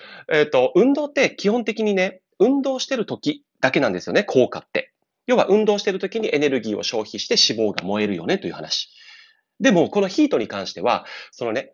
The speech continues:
めちゃくちゃきつい分、運動した後も、いわゆるアフターバーン効果っていうんですけれども、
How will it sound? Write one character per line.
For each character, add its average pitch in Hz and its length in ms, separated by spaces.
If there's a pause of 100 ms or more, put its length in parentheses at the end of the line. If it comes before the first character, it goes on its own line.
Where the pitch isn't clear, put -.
め 143 80
ち 208 100
ゃ 285 60
く - 80
ち - 80
ゃ 262 60
き 196 160
つ 247 120
い 156 100
分、 98 360 (380)
運 285 240
動 277 200
し - 120
た 277 260
後 285 340
も、 101 360
い 160 100
わ 190 60
ゆ 139 80
る - 100
ア 131 120
フ - 140
タ 214 180
ー - 20
バ 208 160
ー 196 60
ン - 20
効 190 200
果 123 120
っ - 100
て - 80
い - 20
う - 20
ん - 20
で 82 80
す - 80
け 90 80
れ 82 80
ど - 60
も、 98 120